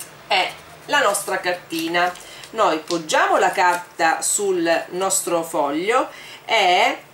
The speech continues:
con la matita da dietro ripassiamo su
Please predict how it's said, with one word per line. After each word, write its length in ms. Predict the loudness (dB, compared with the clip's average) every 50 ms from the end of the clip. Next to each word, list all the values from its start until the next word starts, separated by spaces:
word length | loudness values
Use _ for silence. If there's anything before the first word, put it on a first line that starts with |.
| -20 -20 -20 -20 -20 -10 -2
con 240 | 2 2 2 4 2
la 220 | 2 2 2 2
matita 360 | 2 0 -2 -2 -4 -2 -2
da 120 | 0 0 0
dietro 760 | 2 2 4 4 4 2 2 0 2 2 4 4 4 2 0 -8 -14 -16 -16 -16 -16 -16 -16 -16 -16 -16 -16 -16 -14 -14 -14 -14 -14 -14 -14 -14 -14 -14 -14 -14 -14 -14 -14 -14 -14 -12 -8 -4
ripassiamo 840 | 0 0 2 4 4 4 4 4 2 4 4 4 4 4 2 2
su 300 | 2 2 2 2 0 -2